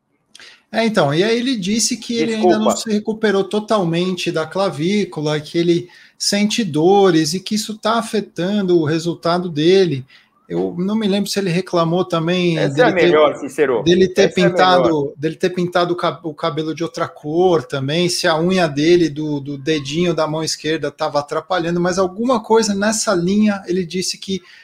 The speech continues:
Speaker 1: não tá indo bem, por isso que ele não tá desempenhando bem, então renunciou
Speaker 2: Ele é o
Speaker 1: a
Speaker 2: quarto da
Speaker 1: lutar
Speaker 2: equipe.
Speaker 1: por La General.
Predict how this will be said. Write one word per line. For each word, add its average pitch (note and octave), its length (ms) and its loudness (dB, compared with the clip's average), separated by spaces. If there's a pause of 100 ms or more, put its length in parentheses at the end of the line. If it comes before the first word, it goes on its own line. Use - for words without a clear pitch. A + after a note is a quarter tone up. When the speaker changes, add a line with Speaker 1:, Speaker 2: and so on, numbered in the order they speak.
(140)
Speaker 1:
não A3+ 340 4
tá A3+ 180 2
indo G#3 240 4
bem, D3+ 260 -2
por E3 180 -2
isso G#3 160 -4
que - 80 -2
ele G3 100 0
não F#3+ 180 -2
tá G#3 200 0
desempenhando F3 560 -6
bem, E3 220 0
então F#3+ 380 -2 (840)
renunciou G3+ 880 4 (180)
Speaker 2:
Ele C3+ 140 -4
é D#3 60 4
o - 20 4
Speaker 1:
a E3+ 80 2
Speaker 2:
quarto E3+ 260 4
da F3 60 4
Speaker 1:
lutar F3 180 2
Speaker 2:
equipe. C#3 180 -6
Speaker 1:
por F3 180 2
La D#3+ 200 2
General. C#3 460 -2